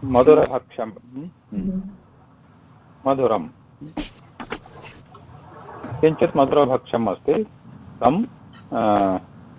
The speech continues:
Speaker 1: आनय-, तत् आनयति। हम्म। सेवकः पत्न्यै मृष्-, मिष्टान्नम् आनयति। हा। सेवकः,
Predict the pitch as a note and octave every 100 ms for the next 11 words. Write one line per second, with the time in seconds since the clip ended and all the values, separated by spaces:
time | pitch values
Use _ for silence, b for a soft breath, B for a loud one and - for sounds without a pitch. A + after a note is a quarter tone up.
0 | - - - - - - - - - -
1 | - - - - - - D#3 C3 A2 E2+
2 | - C#3 C#3 A#2+ G#2+ F2+ E2 G2+ E2+ -
3 | - A#2+ C3 - - - _ _ C3 C#3+
4 | B2+ A#2+ A#2 C#3+ F3 E3+ _ - - -
5 | B2 D#3+ G#3+ - _ _ A2 - _ _
6 | - B2 A2+ _ B2+ C3 B2+ A#2+ C#3 F3
7 | E3+ - A2+ A2 G2 E2 - - _ _
8 | _ _ _ _ _ _ _ _ _ _
9 | _ _ _ _ _ _ F#2+ - _ _
10 | _ _ _ _ _ _ _ _ _ _
11 | _ _ _ _ _ _ _ _ _ _
12 | _ _ _ _ _ _ _ _ _ _
13 | _ B2+ D3+ D#3+ D#3 D#3 D3+ D3+ G#2+